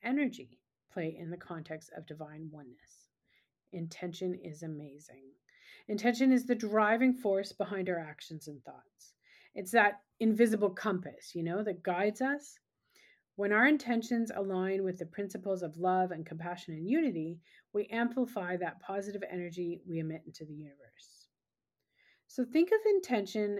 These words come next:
as the quality of your thoughts and actions. When you act from a place of genuine auth-, authenticity, uh, with love and compassion, you infuse your intentions with positive energy.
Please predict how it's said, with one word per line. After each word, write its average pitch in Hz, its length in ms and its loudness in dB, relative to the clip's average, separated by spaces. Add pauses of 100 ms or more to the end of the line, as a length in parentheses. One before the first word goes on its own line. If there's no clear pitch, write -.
(140)
as 190 360 -4
the 190 100 -4
quality 196 600 2
of 165 100 -2
your 156 140 -8
thoughts - 380 -14
and 156 60 -18
actions. - 680 -20 (680)
When 196 160 2
you 262 160 10
act 226 240 6
from 220 220 -2
a 214 60 2
place 185 600 0
of 165 240 -6
genuine 175 920 -2 (460)
auth-, - 220 -12 (140)
authenticity, 185 1120 -4 (200)
uh, 165 260 -8 (140)
with 175 220 -8
love 180 420 0
and 170 160 -8
compassion, 165 840 -8 (920)
you 214 200 -2
infuse 220 1040 2
your 170 140 -2
intentions 156 760 -10
with 165 140 -16
positive 156 420 -6
energy. 147 540 -16